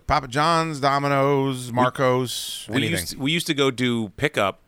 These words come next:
Speaker 2: for Pizza Hut because it was, uh, one of my family members.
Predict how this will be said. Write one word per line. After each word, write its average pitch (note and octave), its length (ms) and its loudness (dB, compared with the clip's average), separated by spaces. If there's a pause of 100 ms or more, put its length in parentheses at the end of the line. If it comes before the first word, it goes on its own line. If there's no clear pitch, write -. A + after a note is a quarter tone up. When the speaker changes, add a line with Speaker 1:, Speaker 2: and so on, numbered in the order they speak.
(120)
Speaker 2:
for - 180 -4
Pizza G2 300 -2
Hut F2+ 240 0
because F#2 600 -2
it A2 100 -6
was, F#2+ 400 -8
uh, E2+ 320 -2
one G2+ 200 -4
of G2+ 60 -6
my F2+ 80 -4
family G2 280 -4
members. F2 240 -8